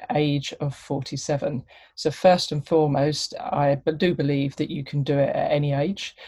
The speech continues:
I don't think that it's prescriptive just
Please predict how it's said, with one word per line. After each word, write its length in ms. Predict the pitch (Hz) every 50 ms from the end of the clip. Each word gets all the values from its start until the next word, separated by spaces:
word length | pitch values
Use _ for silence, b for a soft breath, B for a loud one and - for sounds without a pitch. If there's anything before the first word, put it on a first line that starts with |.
| B B B -
I 100 | 151 147
don't 300 | - 156 156 143 - -
think 340 | - 151 143 - - - -
that 200 | 156 143 - - -
it's 260 | 147 139 - - -
prescriptive 800 | - _ - 147 - - - 156 - - - - 147 135 - -
just 480 | - 156 147 139 - - - - -